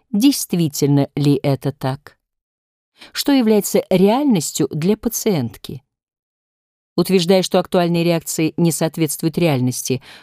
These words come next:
Фрейд имеет в виду, что они не спровоцированы окружением.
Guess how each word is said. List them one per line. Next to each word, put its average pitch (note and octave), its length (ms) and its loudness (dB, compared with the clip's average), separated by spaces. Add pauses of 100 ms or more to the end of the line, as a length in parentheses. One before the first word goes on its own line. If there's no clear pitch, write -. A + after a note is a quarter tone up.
Фрейд E3 460 0
имеет F#3+ 340 2
в F#3+ 60 -4
виду, G3+ 300 0 (200)
что - 240 -4
они F3 200 4
не G3 100 4
спровоцированы A3+ 800 0
окружением. C#3 720 -2